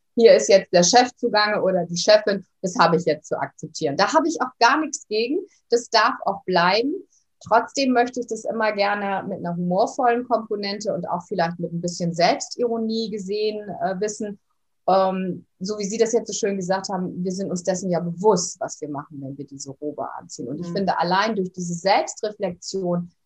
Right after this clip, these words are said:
Speaker 1: sind sie ja in der Lage, sich jetzt nicht plötzlich wie, ähm, die Herren des ganzen Gerichtssaals zu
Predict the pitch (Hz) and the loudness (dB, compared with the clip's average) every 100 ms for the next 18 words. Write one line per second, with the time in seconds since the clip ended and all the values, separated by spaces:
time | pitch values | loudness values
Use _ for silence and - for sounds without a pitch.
0 | _ _ - 208 254 254 208 180 175 165 | _ _ 0 6 6 6 -2 0 2 0
1 | 180 175 165 165 175 196 185 160 151 156 | 0 0 0 2 4 4 4 2 2 -2
2 | 180 175 - 165 - 180 175 175 175 165 | -2 -4 -6 -8 0 0 -2 -10 -8 -6
3 | 170 160 151 - 147 151 151 131 151 - | -4 -2 -2 0 -2 -2 -4 -6 -10 -6
4 | 175 175 196 170 156 - 160 - 165 175 | -2 0 0 0 -2 -4 -6 2 2 2
5 | 170 160 165 247 - - 175 175 170 175 | -2 -4 -2 -4 -6 -2 2 4 2 -2
6 | - | -12